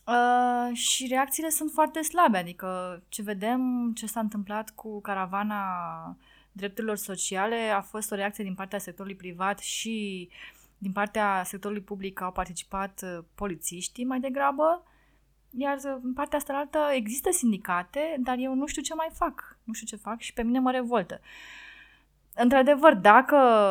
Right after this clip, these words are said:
cei care fac criticile astea, de fapt, sunt interesați de alte lucruri și vor să mute atenția, asta e o mare problemă.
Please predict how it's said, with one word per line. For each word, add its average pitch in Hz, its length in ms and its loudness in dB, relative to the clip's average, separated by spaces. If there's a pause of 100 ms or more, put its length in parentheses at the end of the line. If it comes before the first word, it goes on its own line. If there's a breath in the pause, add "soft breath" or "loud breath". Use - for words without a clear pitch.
(180)
cei 247 220 2
care 262 220 6
fac 247 640 2
criticile 233 440 -4
astea, 214 240 0
de 185 100 -2
fapt, 202 260 -2
sunt 208 180 -6
interesați 190 540 -4
de 180 80 -2
alte 170 260 0
lucruri - 400 -14
și - 200 -6
vor 190 180 -2
să 190 140 0
mute 185 240 -6
atenția, 240 840 0
asta - 340 -4
e 277 100 2
o 180 220 2
mare 180 320 2
problemă. - 600 -8